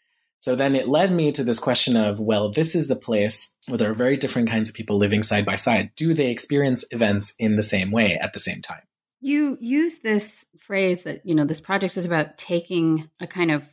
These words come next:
Speaker 2: bigger picture view of a, a broad news ecosystem. Could you say a little bit about what the use of ecosystem and the notion of a news ecosystem means for you and how you're using it in this project?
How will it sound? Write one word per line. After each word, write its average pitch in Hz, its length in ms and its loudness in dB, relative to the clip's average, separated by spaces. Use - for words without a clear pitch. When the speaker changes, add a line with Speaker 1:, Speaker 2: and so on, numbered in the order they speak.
Speaker 2:
bigger 202 260 2
picture 190 420 -4
view 156 680 0
of 147 600 0
a, 147 220 -4
a 156 60 -6
broad 165 520 -2
news 156 480 0
ecosystem. 170 960 -8
Could 214 160 -20
you 240 120 -8
say 240 180 -10
a 233 80 -6
little 208 200 -8
bit - 120 -10
about 156 720 -2
what 185 400 -8
the 180 80 -6
use 160 280 -2
of 151 120 -10
ecosystem 156 920 -4
and 151 400 -4
the 151 80 -8
notion 160 340 0
of 147 100 0
a 143 40 0
news 147 300 2
ecosystem 165 880 -8
means 160 320 0
for 180 100 -12
you 170 240 0
and 156 140 -2
how 147 140 -2
you're 139 140 -4
using 139 340 -8
it 143 120 -10
in 147 60 -12
this 143 160 -12
project? - 400 -20